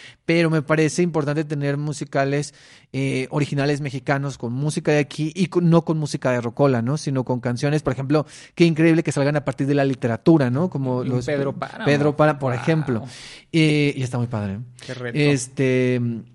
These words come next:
Speaker 1: y, y cosas también como el monólogo musical, ¿no? O sea, como, eh, desde lo minimalista y desde lo muy personal construir un musical como lo hace Jorge Viñas con Nada Extraordinario. Entonces me parece que ahí que son dos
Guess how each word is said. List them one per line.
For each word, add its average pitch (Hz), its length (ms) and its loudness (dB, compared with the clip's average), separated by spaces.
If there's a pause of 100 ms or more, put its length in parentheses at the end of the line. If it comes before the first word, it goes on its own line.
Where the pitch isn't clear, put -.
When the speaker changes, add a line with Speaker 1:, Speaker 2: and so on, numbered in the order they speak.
(580)
Speaker 1:
y, 185 320 4
y 175 120 -4
cosas 160 300 2
también 139 280 -2
como 127 540 -2 (800)
el 147 100 4
monólogo 147 340 4
musical, 147 520 0
¿no? 143 120 0
O 151 40 0
sea, 139 140 -2
como, 143 260 -4 (120)
eh, 120 600 0
desde 143 220 2
lo 143 100 2
minimalista 143 880 2 (280)
y 156 120 4
desde 143 200 4
lo 135 120 2
muy 151 200 0
personal 139 540 -2
construir 139 380 -2
un 131 100 -4
musical 127 460 0
como 127 180 -2
lo 117 180 0
hace 110 160 -4
Jorge 120 280 -4
Viñas 117 260 -2
con 113 140 -4
Nada 110 160 0
Extraordinario. 113 600 -2 (280)
Entonces 151 240 -2
me 165 80 2
parece 139 320 2
que 135 100 -2
ahí 127 200 2
que 127 100 -6
son 127 180 -6
dos 123 160 -6